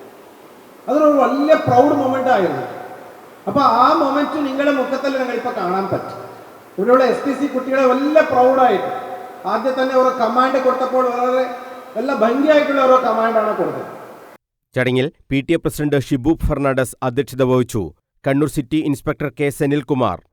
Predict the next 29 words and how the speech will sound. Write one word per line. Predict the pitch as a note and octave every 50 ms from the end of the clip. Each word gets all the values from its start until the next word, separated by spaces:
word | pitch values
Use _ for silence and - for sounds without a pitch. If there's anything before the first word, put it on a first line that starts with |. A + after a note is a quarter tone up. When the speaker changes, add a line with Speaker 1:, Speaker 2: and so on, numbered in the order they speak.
| _ _ -
Speaker 2:
എസ് | B2+ A#2+ -
പി | - D3
സി | A#2+ B2+ D3 - -
കേഡറ്റുകൾക്ക് | C#3+ C3+ B2+ B2 A2+ D#3 C3 C#3 C3+ - - C3+ D3+ F#3 - _ _ _ -
പതാക | B2+ C3+ B2+ C#3+ C#3+ C#3+ D#3 C3+
കൈമാറി | - D3 C#3+ C3+ C#3 C3+ C3 C3
പ്രതിജ്ഞ | - - C#3 B2+ C#3 A2+ D#3
ചൊല്ലിക്കൊടുത്തു. | C#3+ - D3 C#3 C3 C3 A#2+ C3+ B2 A#2+ A2+ - G2+ D#2+ C#2 - _ _ _ _ -
അഡീഷണൽ | A#2+ C3 C3 C#3 C3 - E3 D3+
ഡിസ്ട്രിക്ട് | C#3+ C#3 B2 - - D#3 - D3
നോഡൽ | D3 C3+ C#3 D3+ D#3 -
ഓഫീസർ | C#3+ C3 A2 C#3+ B2+ - D3 B2+ - -
കെ | C#3 C#3
രാജേഷ് | C3+ C#3 C3+ C3+ A#2 A#2+ A2+ F#2+ F2 - - _ _ _ _ _ -
എസ് | B2 B2 - -
പി | D3+
സി | C#3 - D3 D3
പദ്ധതി | - - C#3+ C3+ B2+ C#3+ C#3+ D3
വിശദീകരിച്ചു. | C3 A2+ C3+ B2+ C3+ C3+ B2 C3+ B2 A#2 - - G2 D2+ C2 - _ _ _ _ _ _ _ -
എസ് | B2 B2 - -
പി | D3+ C#3+
സി | - -
യൂണിറ്റിന് | D#3 C#3+ C#3 C#3 C#3 B2+ A2+ B2+ C#3+ C3+
സ്കൂളിലെ | - - - - D3 D3+ - -
കൃഷിക്കാവശ്യമായ | C#3 A#2+ - D3 - D#3 D3 C3+ C3+ - D#3+ C#3 C#3 C#3 C3+
തൈകൾ | B2+ - C#3 C#3 B2+ A#2+ A#2+ F#2+ E2+ - _ _ _ _ -
പ്രിൻസിപ്പൽ | B2 C3 B2 - C#3 A2+ D3 C3+ - C3+
കൃഷി | B2 - D3 D#3+
ഓഫീസർ | - C3+ C3 A#2 C3+ C3+ A2+ - C#3 D3+ F3